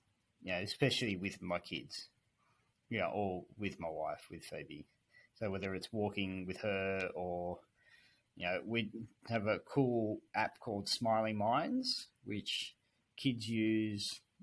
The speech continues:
Um, it's, like, basically a meditation app for kids, which is, you know, introduced through, um, through the New South Wales public school system. So whether it's just doing, you know,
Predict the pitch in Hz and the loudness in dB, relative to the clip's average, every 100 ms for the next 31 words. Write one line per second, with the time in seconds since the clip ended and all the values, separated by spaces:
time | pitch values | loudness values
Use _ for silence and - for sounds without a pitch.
0 | - 101 98 98 98 101 147 117 - 104 | -8 0 2 2 0 -4 -6 -8 0 0
1 | 101 101 - 104 95 98 101 104 107 101 | 4 2 0 -2 0 2 0 2 0 0
2 | 101 104 104 - - - 104 151 - - | 0 0 0 -4 -8 -8 -2 -2 -2 -6
3 | - - _ _ _ _ _ _ 101 - | -10 -12 _ _ _ _ _ _ -8 -4
4 | 95 90 - - - 95 90 101 104 98 | -2 -2 -4 -8 -8 -2 -2 -2 -4 -4
5 | 95 92 - - 104 95 92 90 85 87 | -4 -2 -4 -4 -2 0 2 2 0 -4
6 | - _ _ _ _ - - _ _ _ | -8 _ _ _ _ -20 -20 _ _ _
7 | - - 113 98 98 95 104 - 98 - | -8 -2 0 0 0 0 -2 4 4 4
8 | 104 80 - - 120 - 127 - 214 269 | -2 -2 -4 -6 -4 -2 -2 0 -2 -2
9 | - _ - - - 139 156 151 117 110 | -10 _ -20 -20 2 6 8 8 6 2
10 | - 107 - 113 104 101 98 92 95 | 0 2 2 2 2 4 2 -2 -2